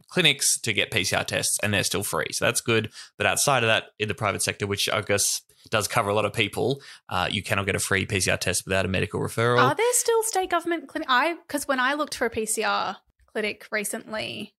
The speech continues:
Speaker 2: like,
Speaker 1: Yeah.
Speaker 2: I couldn't find any where it would free. And actually, I already couldn't really find any that said that you could go without, uh, a G P
Speaker 1: <laughs>
Speaker 2: referral.
Speaker 1: Oh, without a
Speaker 2: So
Speaker 1: referral.
Speaker 2: I'm
Speaker 1: Okay,
Speaker 2: like,
Speaker 1: great.
Speaker 2: it's already fucked. I already was like, "Oh, it's pretty much impossible for me to get a,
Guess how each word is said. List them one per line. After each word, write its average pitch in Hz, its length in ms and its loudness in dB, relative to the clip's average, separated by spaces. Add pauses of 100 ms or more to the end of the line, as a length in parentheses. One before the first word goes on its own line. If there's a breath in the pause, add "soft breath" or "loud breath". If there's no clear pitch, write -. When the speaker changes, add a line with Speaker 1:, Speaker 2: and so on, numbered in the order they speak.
(100)
Speaker 2:
like, - 140 -2
Speaker 1:
Yeah. 202 120 6
Speaker 2:
I 185 60 4
couldn't 226 220 -4
find 202 300 -4
any 208 380 -8
where 240 160 -2
it 233 60 -8
would 226 100 -2
free. - 160 -4
And 277 160 2
actually, 311 360 2
I 285 160 4
already 277 400 2
couldn't 247 280 -2
really 233 240 4
find 226 280 -2
any 220 200 -2
that - 200 -4 (120)
said 214 300 0 (520)
that 233 80 2
you 233 140 -2
could 233 140 -4
go 220 200 2
without, 202 440 0 (360)
uh, 208 580 0
a 220 120 -2
G 220 160 -2
P 240 160 0
Speaker 1:
<laughs> - 20 -2
Speaker 2:
referral. 247 540 -2 (260)
Speaker 1:
Oh, 160 60 -8
without 233 260 4
a 220 160 2
Speaker 2:
So 113 80 -2
Speaker 1:
referral. 95 180 2
Speaker 2:
I'm 220 140 -2
Speaker 1:
Okay, 214 100 2
Speaker 2:
like, 226 220 -4
Speaker 1:
great. 226 120 4
Speaker 2:
it's - 80 0
already 262 260 4
fucked. 220 220 0
I 220 40 6
already 226 300 4
was 208 180 -2
like, 208 200 2
"Oh, 208 40 0
it's 202 120 -6
pretty 226 140 0
much 202 140 -4
impossible - 380 -4
for - 100 -12
me 202 80 -6
to - 80 -6
get - 140 -4
a, - 240 -4